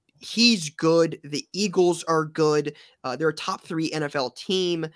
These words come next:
Um, yeah, to me, it's, I'm not,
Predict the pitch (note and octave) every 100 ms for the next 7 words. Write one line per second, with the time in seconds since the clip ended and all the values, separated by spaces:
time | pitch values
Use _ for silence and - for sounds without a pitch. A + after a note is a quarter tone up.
0 | _ _ - A2+ A#2 A#2 A#2 A#2 _ _
1 | _ - F#3 D#3+ D#3+ D3 F3 G3 D3+ C#3+
2 | - - - _ _ _ - - _ _
3 | _ _ _ - D#3 D#3 -